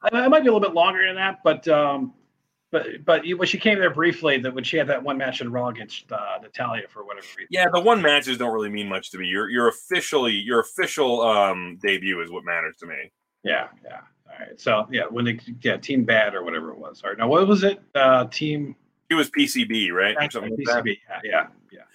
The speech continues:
Speaker 2: Uh, she debuted, uh, two thousand sixteen. Yeah, so four years ago.
Speaker 1: Yeah, there you
Speaker 2: Wow,
Speaker 1: go.
Speaker 2: July nineteenth.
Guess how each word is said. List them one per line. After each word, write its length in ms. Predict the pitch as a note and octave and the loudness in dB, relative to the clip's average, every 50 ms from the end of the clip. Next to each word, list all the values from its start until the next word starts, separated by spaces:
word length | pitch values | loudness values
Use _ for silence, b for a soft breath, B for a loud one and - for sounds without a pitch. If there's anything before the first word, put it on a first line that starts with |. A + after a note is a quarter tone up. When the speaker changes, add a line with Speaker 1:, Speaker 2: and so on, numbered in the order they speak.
| b b b _ | b b b _
Speaker 2:
Uh, 320 | B2 B2+ B2+ B2+ B2+ B2 | 2 4 4 6 6 6
she 360 | A#2 - - - D3 D3 C#3+ | 4 2 2 2 2 0 0
debuted, 1080 | B2+ C#3+ C#3+ C#3+ C#3+ C3 A#2+ B2 C3+ C#3 C#3 C#3+ C#3+ C#3 C#3 C#3 C#3 C#3 C#3 C#3 C3 B2+ - - | 0 2 2 2 2 0 -2 -2 0 2 2 2 2 2 0 0 0 0 0 0 0 -2 -2 -2
uh, 440 | - A#2 A#2 A#2 A#2 A2+ A2+ A2+ A2 A2 | -2 -2 0 2 2 2 2 2 2 0
two 100 | - C#3 | 0 2
thousand 240 | C#3+ D3 C#3 B2+ A#2+ | 2 4 4 2 0
sixteen. 880 | A#2 - - D#3 C#3+ - - - - D3 C#3+ C#3+ C#3 C#3 C3+ C3+ C3 C3+ | -4 -4 -4 -4 -4 -4 -8 -8 -4 -2 -2 0 0 -2 -2 -4 -4 -2
Yeah, 120 | D#3+ D3 D3 | -2 -2 0
so 160 | - B2+ A2+ | 0 -2 -4
four 240 | - - D3 C#3+ C#3+ | -2 2 2 4 4
years 140 | D3+ B2 | 2 2
ago. 180 | G#2+ F#2+ F2 D#2 - _ _ _ _ _ _ - | 0 -2 -4 -4 -6 _ _ _ _ _ _ 0
Speaker 1:
Yeah, 240 | - E2+ D2+ - - - _ | 2 2 0 -2 -6 -14 _
there 140 | A2 G#2 A2+ | -8 -6 -2
you 80 | A#2 B2 | 0 2
Speaker 2:
Wow, 180 | D#3 - - - | 2 2 2 0
Speaker 1:
go. 60 | - - _ - - - | -4 -10 _ -14 -10 -8
Speaker 2:
July 120 | F3 D#3 D#3 E3 | -4 -2 0 0
nineteenth. 640 | F3 F3 D3+ - - F#3 F3 C#3+ A#2+ A#2 - - | 0 -2 -4 -6 -8 -6 -4 -4 -6 -6 -12 -20